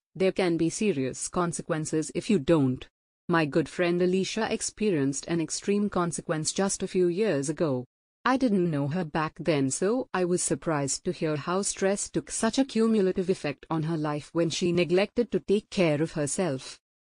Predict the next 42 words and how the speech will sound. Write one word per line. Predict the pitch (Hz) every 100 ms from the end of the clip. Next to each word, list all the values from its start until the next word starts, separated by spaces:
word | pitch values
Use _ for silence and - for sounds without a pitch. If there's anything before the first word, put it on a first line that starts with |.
| -
She'd | - 170 139
just | 196 190 - -
given | 170 190 202
birth | 185 170 -
to | 151
her | 156
first | - 190 185 -
child | - 190 160 156 - -
and | 165
was | 165 156
working | 175 247 269 147
twenty-five | - 170 175 190 180 170
to | -
thirty | 185 165 143 -
hours | 165 160 160
a | 147
week | 160 202
at | 202 180
a |
job | 147 170 147 151 147
that | 165 -
she | -
didn't | 208 208 220 226
exactly | - 160 196 202 - 196
love. | 190 143 139 - _ _ _
She'd | - - 156
just | 139 190 202 -
returned | 165 - 185 190 185
to |
college | 208 190 196 180
full-time | - 254 233 185 180
because | 165 160 196 214
she'd | 190 165
felt | - 202 220 247
bad | - 160 170
that | 180 175
she | - 175
hadn't | 147 196 202 196 -
yet | 156 -
finished | - 214 226 -
her | 170 143
degree. | 135 127 151 139 131